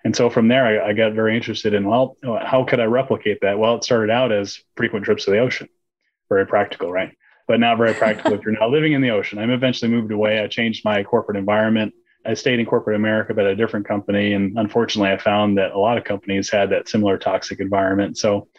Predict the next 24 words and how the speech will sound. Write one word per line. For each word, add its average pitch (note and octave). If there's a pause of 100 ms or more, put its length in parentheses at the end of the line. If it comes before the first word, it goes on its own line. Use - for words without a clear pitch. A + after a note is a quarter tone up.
(460)
that B2+
really A#2+
motivated G#2+
me G#2
even G#2
more A2+
to G2+
continue G#2+ (400)
this G#2+
repair G2+
process G#2
that G2
I F#2
needed G2+
for G2
myself. G#2 (1200)
And C3
over B2
time, C3 (260)
I A2+
found B2
that A2+
I A2+
could A#2